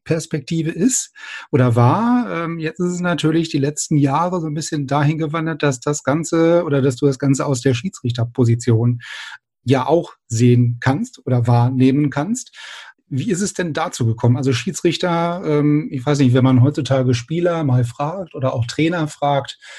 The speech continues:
äh, „Möchtest du gerne noch einen Schiri-Schein machen?“ Da rennen jetzt nicht alle einem die Tür ein und schreien „Juhu“.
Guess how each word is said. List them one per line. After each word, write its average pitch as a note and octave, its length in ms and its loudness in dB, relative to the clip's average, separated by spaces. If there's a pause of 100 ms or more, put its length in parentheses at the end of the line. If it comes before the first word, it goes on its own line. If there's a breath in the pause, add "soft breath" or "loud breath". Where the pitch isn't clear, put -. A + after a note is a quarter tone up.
(360 loud breath)
äh, C3+ 500 4
„Möchtest D3 300 0
du D3+ 60 0
gerne C#3+ 220 2
noch B2 80 4
einen B2+ 100 6
Schiri-Schein D#3+ 720 0
machen?“ D3 520 2 (400)
Da B2 240 4
rennen C#3 300 2
jetzt D#3+ 240 -2
nicht D3+ 200 -2
alle D#3+ 320 2
einem D3+ 220 0
die D3 100 0
Tür E3+ 300 0
ein C#3+ 180 0
und C#3 140 -2
schreien C3+ 260 2
„Juhu“. B2+ 440 4